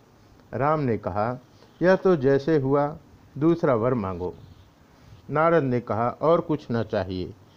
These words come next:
केवल भक्ति की प्रार्थना है।" यह भक्ति भी कैसे हो? पहले साधुओं का संग करना चाहिए।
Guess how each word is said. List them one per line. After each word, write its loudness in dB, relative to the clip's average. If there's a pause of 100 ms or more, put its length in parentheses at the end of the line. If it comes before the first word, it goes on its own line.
(280)
केवल 4
भक्ति -4
की 0
प्रार्थना -2
है।" -10 (1160)
यह 4
भक्ति 0
भी 0
कैसे 0
हो? 0 (640)
पहले 4
साधुओं 0
का 0
संग -4
करना -2
चाहिए। -4